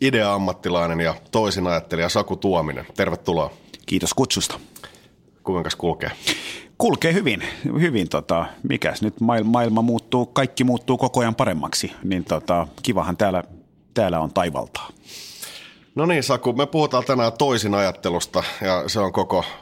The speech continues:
Speaker 1: podcast-sarjan kantava teema. Me haluttiin ottaa sut tähän ihan ensimmäiseen jaksoon sen takia, että sä edustat,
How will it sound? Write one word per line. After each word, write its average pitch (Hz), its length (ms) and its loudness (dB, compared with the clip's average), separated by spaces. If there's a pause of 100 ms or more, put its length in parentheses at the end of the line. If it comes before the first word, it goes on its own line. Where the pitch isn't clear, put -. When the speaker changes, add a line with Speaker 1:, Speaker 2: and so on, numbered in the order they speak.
Speaker 1:
podcast-sarjan 87 680 0
kantava 85 400 0
teema. 87 380 0 (760)
Me 92 60 -2
haluttiin 90 360 0
ottaa 87 260 0
sut 95 280 -2
tähän 87 260 0
ihan 92 180 0
ensimmäiseen 85 500 0
jaksoon 82 340 0
sen 82 160 -2
takia, - 300 -2
että - 180 -6
sä 80 160 0 (180)
edustat, 82 540 -4